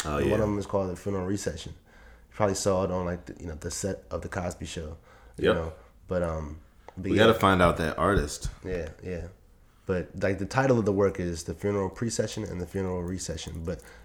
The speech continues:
Speaker 2: you know, it's people all wearing black walking, you know, one way, and then you, like, middle of the picture there, it's another line going up a hill. So it's kinda zigzagging
Speaker 1: Yo,
Speaker 2: up, up
Speaker 1: shout
Speaker 2: and
Speaker 1: out
Speaker 2: down
Speaker 1: to
Speaker 2: the hill.
Speaker 1: Ellis Wilson.
Speaker 2: Ellis Wilson.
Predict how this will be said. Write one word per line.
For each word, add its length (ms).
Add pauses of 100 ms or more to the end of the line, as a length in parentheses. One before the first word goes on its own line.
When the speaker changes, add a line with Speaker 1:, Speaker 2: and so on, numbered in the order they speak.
Speaker 2:
you 60
know, 120
it's 100
people 320
all 100
wearing 220
black 260
walking, 400 (280)
you 100
know, 240 (400)
one 320
way, 260
and 160
then 180
you, 140 (160)
like, 200 (160)
middle 260
of 60
the 80
picture 260
there, 240 (100)
it's 180
another 320
line 360
going 300
up 200
a 40
hill. 440
So 160
it's 100
kinda 240
zigzagging 640 (260)
Speaker 1:
Yo, 360
Speaker 2:
up, 20
up 80
Speaker 1:
shout 200
Speaker 2:
and 60
Speaker 1:
out 60
Speaker 2:
down 80
Speaker 1:
to 100
Speaker 2:
the 60
hill. 100
Speaker 1:
Ellis 320
Wilson. 460 (260)
Speaker 2:
Ellis 200
Wilson. 400